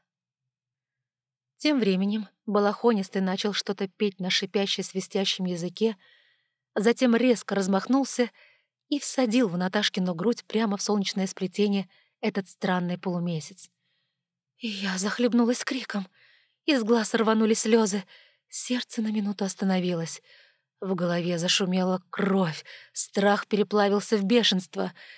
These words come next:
Силки сжимали все сильнее. Я рвалась на свободу изо всех сил. Рычала,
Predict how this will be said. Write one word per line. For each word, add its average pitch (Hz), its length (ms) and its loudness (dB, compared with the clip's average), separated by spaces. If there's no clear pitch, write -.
Силки 247 520 4
сжимали 226 440 4
все 233 180 4
сильнее. 220 600 4
Я 185 220 2
рвалась 208 400 4
на 247 100 4
свободу 240 480 4
изо 214 160 4
всех 233 220 2
сил. 226 340 2
Рычала, 220 760 4